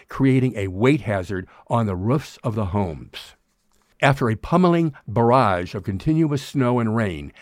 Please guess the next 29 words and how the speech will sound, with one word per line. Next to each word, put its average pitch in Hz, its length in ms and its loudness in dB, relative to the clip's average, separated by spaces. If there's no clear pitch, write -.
a 107 140 0
large 131 360 4
part 117 320 2
of 113 60 -10
the 101 80 -8
state 120 320 -2
is 98 140 -8
no 123 160 2
longer 123 320 2
classified 95 680 -2
as 113 140 -4
suffering 110 340 -2
from 98 220 -4
drought, 113 320 0
that 117 220 2
according 113 400 -2
to 98 60 -10
the 92 100 -8
San 107 260 -2
Francisco 104 460 -8
Chronicle. 87 640 -8
And 123 300 0
sinkholes 135 560 2
have 95 180 -4
cropped 131 340 2
up 135 140 2
across 110 320 -2
Southern 120 360 -2
California 113 640 0